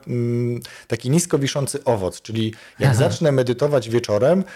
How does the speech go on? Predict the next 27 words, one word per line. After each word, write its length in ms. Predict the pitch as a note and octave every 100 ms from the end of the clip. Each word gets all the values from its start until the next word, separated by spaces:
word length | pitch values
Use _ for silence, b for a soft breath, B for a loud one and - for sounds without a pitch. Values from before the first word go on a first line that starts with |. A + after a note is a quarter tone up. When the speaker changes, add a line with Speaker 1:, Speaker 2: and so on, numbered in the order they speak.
| B -
Speaker 1:
to 100 | B2
szybko 500 | - G3+ - E3+ D#3+
odczuję 460 | - - D#3+ C#3+ -
efekt 480 | E3 - C3 - -
tego, 440 | A#2+ G#2+ B2 A3 -
bo 500 | A#2+ B2 D#3 B3 B3
wpłynie 460 | - - D#3+ G3+ F#3+
to 140 | F3
na 120 | C#3+
jakość 360 | C3+ D#3 D#3 -
mojego 340 | C3 C3+ B2+
zasypiania. 600 | A#2+ A2+ G#2+ G#2 F2+ D2 -
To 80 | -
jest 120 | G3
jakby 260 | F#3+ E3 F3+ F3+ - D3
wygrana 580 | B2 B2+ C3 G2+ F#2
od 140 | A2 G2+
razu. 320 | A2 F2+ D2+ B B B B -
Natomiast, 420 | - D#3 F3 -
mm, 380 | C#3+ D3 C3+ C3+
coraz 320 | - F#3+ A3+
częściej 420 | - D#3 F#3+ - C#3+
jak, 220 | B2+ D3+
jak 280 | B2+ A#2+ -
czytam 340 | D3+ D#3+ B2+
i 20 |
słucham, 500 | - C#3+ C#3+ A#2+ A#2